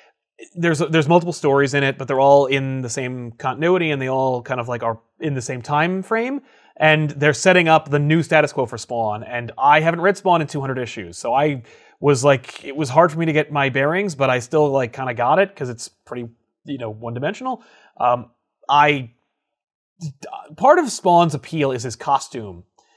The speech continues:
And in the book, he doesn't have the costume anymore. They, he loses it, and he makes a new costume out of just pure angst. And <laughs> I, I'm like, "That's cool and all, but I'd rather see Spawn,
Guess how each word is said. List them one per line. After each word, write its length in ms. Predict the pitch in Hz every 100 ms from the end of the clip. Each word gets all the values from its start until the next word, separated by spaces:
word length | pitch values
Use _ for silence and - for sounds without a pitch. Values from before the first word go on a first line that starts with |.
| _ _ _
And 420 | 147 147 143 131 -
in 200 | 170 190
the 80 | 196
book, 240 | 147 185 185
he 60 |
doesn't 240 | 156 143 143
have 220 | 135 135
the 60 | 135
costume 680 | 147 147 - 127 104 101 98
anymore. 360 | 113 107 104 98
They, 100 | 127 123 123
he 140 | 123
loses 320 | 120 131 110
it, 160 | 107 -
and 120 | 120
he 100 | 120
makes 300 | 123 143 156
a 60 | 135
new 120 | 170
costume 460 | - 151 127 - 139
out 180 | 131 131
of 180 | 120 - - - -
just 260 | 160 -
pure 340 | - - 156 160
angst. 560 | 143 143 107 - - - _ _ - _
And 460 | 147 151 143 135 123 - -
<laughs> 0 | 320 - 359 370 - - - - - - - - - -
I, 500 | - 160 190 196 202
I'm 100 | 214
like, 240 | 196 -
"That's 280 | 180 294 -
cool 360 | - 320 294 220
and 80 |
all, 520 | 185 160 151 143 - _
but 300 | 156 131 180
I'd 160 | 185 175
rather 320 | 214 233 214
see 260 | - 185 147
Spawn, 920 | - - 143 139 127 107 87 73